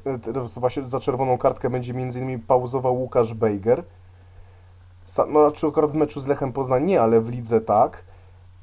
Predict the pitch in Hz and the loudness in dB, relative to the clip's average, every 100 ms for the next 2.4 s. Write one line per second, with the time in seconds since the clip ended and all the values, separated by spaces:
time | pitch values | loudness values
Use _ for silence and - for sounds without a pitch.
0 | - 123 - 170 170 160 156 143 143 - | -6 -2 2 2 2 2 0 0 -2 2
1 | 143 165 - - - - - - 147 147 | 2 2 -4 -20 -20 -20 -6 4 4 4
2 | 143 104 90 | 2 0 -6